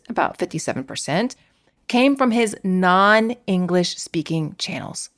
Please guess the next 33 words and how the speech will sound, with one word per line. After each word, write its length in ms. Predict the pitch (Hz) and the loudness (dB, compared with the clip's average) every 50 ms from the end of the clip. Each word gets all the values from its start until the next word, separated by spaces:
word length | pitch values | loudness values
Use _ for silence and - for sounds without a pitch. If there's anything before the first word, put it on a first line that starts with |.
| _ _ - | _ _ 0
More 260 | 220 220 240 254 269 | 2 4 4 4 4
than 140 | 269 247 208 | 4 2 0
half. 500 | 185 - - 214 208 202 170 - - - _ _ _ _ _ _ _ _ _ _ _ _ _ - | 0 -4 -4 -4 -4 -2 -4 -4 -6 -12 _ _ _ _ _ _ _ _ _ _ _ _ _ -4
Much 320 | - 190 190 208 247 240 | 0 2 2 4 4 4
of 120 | 294 269 233 | 2 2 2
Mister 340 | 240 247 233 - - 233 202 | 2 2 0 0 0 0 0
Beast's 300 | 175 208 196 196 - - | 2 0 0 -2 -2 -6
growth 440 | - - 214 233 247 285 294 294 - | -4 0 2 4 4 4 2 0 -2
and 180 | - 208 185 165 | -2 0 0 2
volume 340 | 180 196 208 214 220 226 196 | 4 4 6 6 4 4 2
of 140 | 160 156 | 2 0
views 280 | 160 185 233 277 320 - | 0 0 2 2 2 2
he's 140 | 311 262 - | 0 -2 -2
gotten 460 | - 156 139 - - 196 170 160 160 - _ _ _ _ _ | -2 -2 -2 -2 -2 -2 -4 -4 -6 -10 _ _ _ _ _
has 200 | - - 214 180 175 | -4 -2 -2 0 2
been 200 | - 226 254 269 | 4 4 6 6
because 420 | 269 285 277 - 220 214 208 208 | 4 2 0 0 -2 -2 0 0
he's 180 | 214 208 180 180 | 0 -2 0 0
leaned 400 | 180 190 208 233 262 269 254 269 | 0 0 2 2 2 2 2 2
into 260 | 262 247 240 - 202 | 2 0 0 -2 -4
serving 460 | - - 214 214 247 269 294 285 262 | -4 -2 0 2 2 2 2 0 0
people 460 | - 208 - - - 170 165 165 202 - - | 0 -4 -4 -2 -2 -2 -2 -2 -4 -4 -4
who 80 | 208 | -4
speak 320 | 180 - - 190 190 185 - - | -4 -2 0 -2 -2 -2 0 0
other 240 | 190 185 190 214 214 | 2 2 2 2 2
languages 600 | 196 180 175 185 185 190 156 160 160 156 151 147 | 4 2 2 2 2 0 2 2 0 0 -2 -2
besides 540 | - - 170 - - 151 139 - 165 - - - | -4 -6 -4 -2 -2 -2 0 -2 -2 -4 -4 -4
English, 480 | 208 190 175 - - - - - - _ _ _ _ _ _ - | -2 -2 -2 -4 -6 -6 -6 -6 -6 _ _ _ _ _ _ -2
and 120 | - 185 | 0 0
he's 160 | 180 170 160 175 | 2 2 2 2
localized 640 | 180 202 254 247 277 240 190 165 156 156 160 - | 4 4 4 4 2 4 4 4 4 2 0 -4
his 120 | 165 - | -6 -8
content 640 | - - - 294 320 294 254 - 214 170 160 - - | -4 0 2 4 4 4 2 0 -2 -4 -4 -6 -8